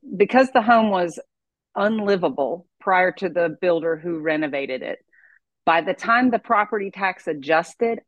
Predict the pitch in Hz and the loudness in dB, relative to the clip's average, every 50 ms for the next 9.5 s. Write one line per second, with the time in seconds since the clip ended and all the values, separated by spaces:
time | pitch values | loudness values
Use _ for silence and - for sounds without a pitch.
0 | - - 190 233 247 233 214 185 - _ - 208 214 226 226 196 196 - 170 151 | 0 2 2 2 2 0 -4 -4 -4 _ -2 -2 0 -2 -4 -8 -6 -6 -6 -6
1 | - 160 147 135 135 - - - 147 135 135 139 127 131 143 139 131 127 - - | -4 -6 -6 -6 -6 -8 -6 -4 -2 -2 -2 -2 -4 -4 -4 -2 -2 -4 -4 -8
2 | 147 135 - - 143 131 - - 151 135 - - - - - - - _ _ _ | -10 -12 -12 -12 -14 -8 -4 -2 -2 -2 -4 -6 -14 -20 -20 -20 -20 _ _ _
3 | _ _ _ _ _ _ - - _ - - - 175 160 156 175 170 170 175 175 | _ _ _ _ _ _ -20 -20 _ -6 0 4 4 6 6 6 6 4 4 2
4 | 175 - 214 214 220 226 - 226 196 202 190 - 208 196 185 - _ - - - | 2 2 2 2 2 2 0 -2 -4 -4 -4 -4 -4 -4 -4 -6 _ -16 -10 -8
5 | 165 147 175 185 185 180 - - 180 165 170 - 175 180 214 247 240 - _ _ | -8 -4 -2 -2 -2 -2 -4 -4 -6 -6 -4 -2 0 0 0 0 -2 -6 _ _
6 | _ _ _ _ _ _ _ _ _ _ _ - - 180 180 - 175 170 160 - | _ _ _ _ _ _ _ _ _ _ _ -2 0 0 0 2 0 -2 -2 -4
7 | - - 196 196 196 208 208 208 202 175 165 143 143 170 156 160 170 190 202 202 | -6 -4 0 0 2 2 0 0 -2 -4 -6 -4 -2 0 0 2 0 0 -2 -4
8 | 196 214 208 226 - - 175 165 151 156 160 - - 190 190 196 214 220 220 233 | -6 -6 -8 -8 -6 -4 -4 -4 -2 -4 -4 -4 -4 -4 -4 -4 -4 -4 -6 -8
9 | - - 185 175 - 170 175 160 143 160 | -8 -8 -8 -8 -6 -6 -6 -6 -6 -8